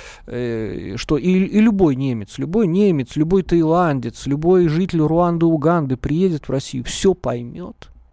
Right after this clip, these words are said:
и никогда больше сюда не вернётся. А мы живём, мы вот такие бедные здесь живём. Ну вот, это всё ужасно, конечно. Эмигрировать не собираюсь, возможности нет. А была бы возможность, уехал отсюда. Если хочешь хорошо жить в России, ты должен быть или чиновником, или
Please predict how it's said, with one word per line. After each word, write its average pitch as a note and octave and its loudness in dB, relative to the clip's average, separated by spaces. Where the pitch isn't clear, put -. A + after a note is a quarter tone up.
и D#3 -6
никогда C3+ -2
больше D3+ -6
сюда A#2 -8
не B2+ -6
вернётся. A2+ -10
А C#3+ -6
мы F3 -4
живём, C#3 -4
мы C3 -4
вот D3 -6
такие A#2 -10
бедные A#2 -8
здесь B2+ -10
живём. G2 -10
Ну A#2 -6
вот, G#2+ -6
это A2 -10
всё - -14
ужасно, - -12
конечно. - -14
Эмигрировать B3+ 2
не D#3 -4
собираюсь, A#3+ 0
возможности D#3+ -2
нет. C3+ 0
А - -2
была F3 2
бы D#3+ -2
возможность, F3+ 0
уехал D#3 0
отсюда. C#3+ -2
Если C#3+ -2
хочешь - -4
хорошо C#3 0
жить B2 -12
в - -4
России, E3+ -2
ты D#3+ -2
должен C#3+ 0
быть B2+ -6
или B2+ -4
чиновником, A3+ -2
или G#3+ -2